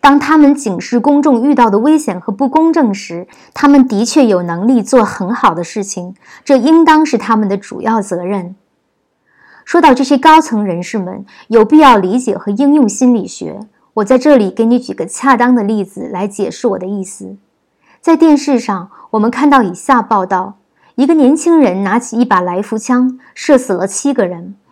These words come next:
包括两名妇女和两名儿童。电视台播出了现场血迹和尸体，他们解说道，该凶犯模仿了一个著名电影明星的方式，而这个明星大家都知道在电影里演的是暴力角色。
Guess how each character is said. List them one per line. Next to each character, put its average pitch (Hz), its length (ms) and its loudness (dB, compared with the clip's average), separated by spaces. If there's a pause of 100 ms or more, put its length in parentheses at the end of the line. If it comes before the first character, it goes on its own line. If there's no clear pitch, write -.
(160)
包 302 160 6
括 302 160 2
两 190 240 -2
名 185 160 -6
妇 277 200 -2
女 196 120 -2
和 233 180 -6
两 180 200 -6
名 175 140 -10
儿 180 200 -8
童。 180 360 -14 (480)
电 370 160 4
视 302 140 0
台 196 220 0
播 311 220 2
出 311 160 -4
了 277 80 4
现 277 280 0
场 185 240 -6
血 185 240 -4
迹 208 340 -4
和 196 220 -8
尸 269 240 -6
体， 190 320 -10 (320)
他 302 120 0
们 320 140 4
解 - 180 -4
说 233 200 -4
道， 196 280 0 (240)
该 285 180 4
凶 320 280 0
犯 285 200 4
模 196 180 -2
仿 226 200 0
了 180 60 -6
一 185 100 -8
个 202 160 -2
著 302 220 0
名 208 220 -2
电 285 160 2
影 185 140 -2
明 180 160 -8
星 302 180 -4
的 277 80 0
方 202 260 -6
式， - 280 -18 (500)
而 247 160 4
这 294 140 0
个 262 100 2
明 202 200 0
星 277 360 -4 (300)
大 240 160 4
家 240 160 4
都 285 200 2
知 277 160 -6
道 233 240 4
在 220 160 0
电 277 280 2
影 185 160 -4
里 175 120 -4
演 175 160 -4
的 175 80 -8
是 - 160 -10
暴 254 300 4
力 202 180 -2
角 160 220 -10
色。 185 340 -10